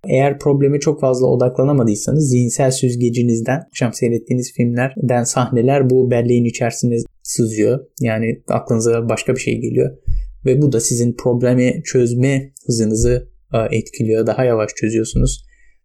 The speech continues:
Ve bunu aslında biz biraz şey gibi yorumluyoruz. İşte çalışma belleğinin kapasitesi düştü gibi yorumluyoruz.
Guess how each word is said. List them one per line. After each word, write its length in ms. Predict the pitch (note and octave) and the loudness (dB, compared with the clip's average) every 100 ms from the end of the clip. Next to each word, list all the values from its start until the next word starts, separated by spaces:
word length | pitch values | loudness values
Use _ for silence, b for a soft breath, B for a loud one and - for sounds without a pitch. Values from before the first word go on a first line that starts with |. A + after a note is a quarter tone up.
| _ C#3 | _ -2
Ve 140 | B2+ | 2
bunu 320 | C#3+ E3 - | 2 2 0
aslında 440 | D3 - D#3 D3+ C#3+ | 0 0 2 2 2
biz 240 | C#3+ C3+ | 0 2
biraz 600 | C#3 C3+ - - - - _ | 2 2 0 -4 -10 -16 _
şey 280 | - C#3 C3 | -4 0 2
gibi 200 | A#2+ A2+ | 2 2
yorumluyoruz. 460 | A2 A2+ A#2 A#2+ - | 2 0 -2 -4 -8
İşte 260 | - - | -8 -8
çalışma 380 | - A#2+ A#2 C3 | -4 -4 -2 0
belleğinin 360 | A#2+ A#2 A#2+ B2 | 0 0 0 -2
kapasitesi 640 | - B2 A2+ - A#2+ B2 | -2 -2 -4 -4 -2 0
düştü 280 | A#2 A#2 - | 0 -2 -2
gibi 220 | B2+ A#2+ | -2 0
yorumluyoruz. 560 | A2+ A2 A#2 B2 A#2 - | 0 0 -2 -2 -6 -12